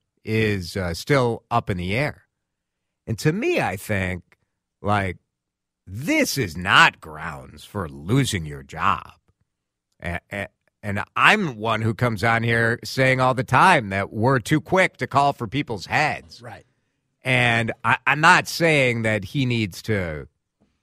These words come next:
Speaker 1: you know, one texter, "His apology is fine." Does the guy have to get on his knees and cry for us to be satisfied?
Speaker 2: Yeah, that's pretty much what we said.
Speaker 1: You know, no, like, that's not what I'm urging.
Speaker 2: Right.
Speaker 1: But I, I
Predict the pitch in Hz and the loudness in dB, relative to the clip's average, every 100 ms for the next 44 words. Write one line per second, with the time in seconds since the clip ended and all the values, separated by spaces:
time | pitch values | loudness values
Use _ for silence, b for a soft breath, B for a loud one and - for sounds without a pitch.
0 | _ 78 73 98 95 101 87 - 85 87 | _ -12 -6 -6 -4 -4 -4 -6 -6 -4
1 | 101 85 - 98 92 80 76 - 113 98 | -6 -6 -4 -2 -4 -8 -8 -2 0 0
2 | 82 85 87 98 92 92 - 87 95 87 | -4 -10 -6 -2 0 0 -4 -4 -4 -4
3 | 80 78 92 117 117 95 87 78 - 117 | -6 -8 -6 -4 -4 -6 -8 -8 -4 -2
4 | 120 95 87 82 - 82 80 98 101 90 | -2 -6 -6 -8 -10 -14 -8 -4 -4 -4
5 | 156 151 - 135 107 104 92 - 80 - | -6 -6 -4 -6 -8 -14 -16 -18 -20 -20
6 | _ _ _ _ _ 90 67 - - _ | _ _ _ _ _ -10 -10 -14 -20 _
7 | - 135 220 - - - 82 80 80 104 | -8 -4 -4 -4 -8 -10 -10 -10 -6 -2
8 | 123 - 117 101 87 82 80 80 - 67 | -2 -2 -4 -4 -6 -6 -8 -10 -12 -16
9 | 78 80 - _ _ _ _ 175 185 165 | -18 -20 -20 _ _ _ _ 4 4 4
10 | - _ _ 139 151 | -2 _ _ 2 2